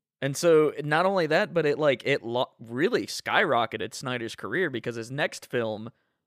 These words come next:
definitely, like, got a lot of attention back in the day.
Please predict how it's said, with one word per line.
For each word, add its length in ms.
definitely, 720
like, 400
got 200
a 60
lot 360
of 80
attention 520
back 240
in 80
the 80
day. 320